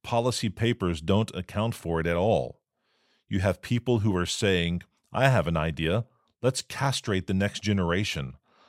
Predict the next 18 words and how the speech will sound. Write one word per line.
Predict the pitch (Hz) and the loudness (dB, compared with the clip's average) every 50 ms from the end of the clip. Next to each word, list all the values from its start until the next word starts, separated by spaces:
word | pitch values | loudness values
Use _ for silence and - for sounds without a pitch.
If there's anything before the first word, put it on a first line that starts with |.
| _ _ _ - | _ _ _ 0
Let's | 107 127 135 - - - - | 0 2 2 0 -2 -4 -2
sexually | - - - - 127 127 135 - - - 143 139 135 135 135 139 135 | -2 0 0 -2 -2 -4 -4 -4 -2 0 2 4 4 4 4 2 2
mutilate | 120 101 95 101 113 113 92 87 87 87 - - | 2 2 2 2 2 2 2 2 0 0 -2 -4
children.' | - - - 107 110 95 87 78 71 65 69 76 - _ _ _ _ _ _ _ _ _ _ - | -4 0 0 2 2 2 0 -2 -2 -4 -8 -12 -20 _ _ _ _ _ _ _ _ _ _ -2
I'm | 98 120 127 123 | 0 0 2 0
sorry, | 110 - - 120 110 90 78 67 67 69 - _ _ _ | 0 0 2 2 4 4 2 0 -2 -6 -12 _ _ _
that's | - 104 - - - 120 | -2 0 0 0 2 2
not | 117 113 123 - | 4 4 4 4
a | 95 98 90 | 2 -2 -2
political | - 104 92 87 101 104 131 110 - 107 104 | 0 0 2 4 4 2 2 0 -2 0 0
debate. | 92 85 90 78 73 90 85 78 - - - - _ _ _ _ _ - | 0 0 0 0 2 0 0 0 -2 -6 -14 -20 _ _ _ _ _ -4
That | 110 107 | -4 -2
has | 92 113 98 90 - 101 | 0 0 0 0 0 2
nothing | 98 98 104 123 120 - - 127 127 117 | 2 4 4 4 4 2 2 0 0 0
to | - 107 | -2 -2
do | 87 80 107 95 82 78 | -2 0 0 2 2 0
with | 78 78 - - | 0 -4 -6 -10
politics." | - - 95 95 90 78 73 - - 71 - - _ - - - - | -10 -8 -6 -4 -4 -6 -6 -8 -10 -10 -10 -12 _ -12 -12 -12 -12